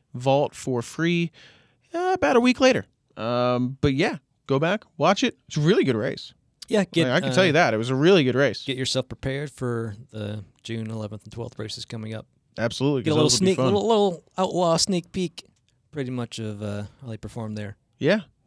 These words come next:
Speaker 1: be a lot of fun. Uh, it's always fun every time the Outlaws show up at the Sprint Car Capital of the World and take on that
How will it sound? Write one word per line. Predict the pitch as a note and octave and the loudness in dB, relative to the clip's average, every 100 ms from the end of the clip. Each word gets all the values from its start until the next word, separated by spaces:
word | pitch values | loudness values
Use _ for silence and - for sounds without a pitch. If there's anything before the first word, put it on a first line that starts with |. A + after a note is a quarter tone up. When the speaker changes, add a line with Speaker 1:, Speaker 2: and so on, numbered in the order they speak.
| _ _ | _ _
Speaker 1:
be | A2+ | -6
a | G#2+ | -4
lot | A2+ C#3 | 0 -2
of | - | -2
fun. | C3+ C3+ D3+ | 0 0 0
Uh, | A#2 G#2 | 0 -2
it's | B2 D3+ | -2 2
always | F#3+ F3+ | 4 4
fun | - E3+ F3 F3+ | 2 4 4 4
every | D3+ C#3+ | 2 0
time | C#3 D3 C#3+ | 0 2 2
the | C#3 | 2
Outlaws | C#3+ C#3 C#3+ | 2 2 -2
show | - C3+ C3 C3 | 0 0 2 0
up | C#3 C3 | -2 -4
at | B2+ - - - - _ | -6 -8 -20 -20 -20 _
the | C#3 | -4
Sprint | D3+ C#3 | 0 2
Car | - | 0
Capital | B2+ D3+ C3+ C3 B2 | 0 0 0 0 -4
of | |
the | A#2+ | -2
World | A#2 B2+ C#3 | -2 -2 -2
and | A2+ | -4
take | - B2+ A#2 | -4 -4 -2
on | A#2 A#2 | -2 0
that | A2 | -2